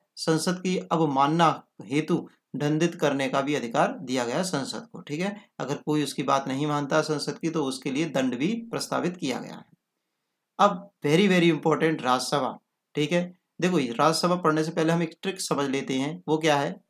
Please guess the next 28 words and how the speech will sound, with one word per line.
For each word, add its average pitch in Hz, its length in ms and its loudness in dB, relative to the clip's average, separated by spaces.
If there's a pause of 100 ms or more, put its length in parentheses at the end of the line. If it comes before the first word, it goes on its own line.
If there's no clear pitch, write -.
(300)
इस - 380 -18
ट्रिक 160 200 -2
है 156 280 -4 (260)
सरला, 156 1800 -2 (520)
ठीक 165 180 0
है। 180 240 -2 (280)
सीधा 156 260 2
सा 156 100 2
नाम 160 180 4
है, 170 60 0
किसी 175 240 0
लेडीज 156 340 2
का 180 80 2
नाम 160 220 4
है, 170 100 0
ऐसे 156 140 -2
याद 151 180 4
कर 151 100 -4
लीजिए, 156 180 0
सरला 151 340 4
कोई 156 160 2
लेडी 139 280 0
है, 175 140 0
उसका 151 280 -4
नाम 131 240 0
है। 160 160 -8 (280)
तो 170 80 -2
देखिए, 143 380 -2